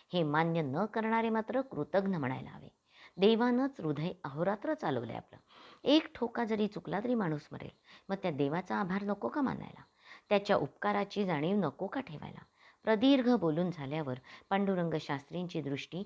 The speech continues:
पुन्हा आकाशाकडे वळली. बोलता बोलता शास्त्री अंतर्मुख बनले, एकाएकी बोलायचे थांबले. त्याच अवस्थेत कितीतरी वेळ शांत बसून होते.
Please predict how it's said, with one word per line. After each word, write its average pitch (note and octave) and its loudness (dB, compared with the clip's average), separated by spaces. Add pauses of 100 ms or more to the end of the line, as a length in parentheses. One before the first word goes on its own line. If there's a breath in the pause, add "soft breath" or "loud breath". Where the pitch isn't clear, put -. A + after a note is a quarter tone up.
(260 loud breath)
पुन्हा D#3+ 0
आकाशाकडे C#3+ -6
वळली. C#3+ -6 (380 soft breath)
बोलता G3+ 4
बोलता C#3+ -4
शास्त्री D#3 -4
अंतर्मुख F3+ -4 (100)
बनले, C3+ -6 (360 soft breath)
एकाएकी F#3+ 0
बोलायचे C#3+ -4
थांबले. C3+ -10 (640 soft breath)
त्याच C4 2
अवस्थेत F3+ -2 (100)
कितीतरी F3+ -4
वेळ D3+ 2
शांत E3 -2
बसून C3+ -6
होते. C3 -10